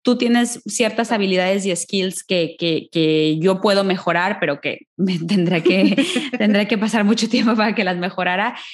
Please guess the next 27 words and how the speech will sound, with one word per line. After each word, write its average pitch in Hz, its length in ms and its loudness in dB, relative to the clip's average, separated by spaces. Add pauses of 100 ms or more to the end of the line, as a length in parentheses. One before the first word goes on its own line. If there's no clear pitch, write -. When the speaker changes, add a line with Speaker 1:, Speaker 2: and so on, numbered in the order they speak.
Speaker 2:
Y 277 80 0
viceversa, 220 440 2
Speaker 1:
Viceversa. 202 380 0 (120)
Speaker 2:
¿eh? - 40 -4
Speaker 1:
Ajá. 262 200 0
Speaker 2:
Viceversa 240 380 -2
muchísimo. 208 720 -6
Speaker 1:
Y 226 140 -8
Speaker 2:
Sí, - 0 -
nos 226 120 0
Speaker 1:
viceversa. 226 640 0
Speaker 2:
comple-, 240 120 -6
nos 233 100 -12
complementamos 220 680 -8
de 262 60 -4
una 240 100 -6
gran 247 220 -6
manera, 220 440 -8
Speaker 1:
Nos 226 180 -2
Speaker 2:
de - 40 -6
verdad. 226 120 -4
Speaker 1:
complementamos, 233 1000 0
pero 240 200 0
eso 240 240 -2
sí, 403 460 -2 (480)
em, 208 440 -4 (200)
obviamente 247 600 2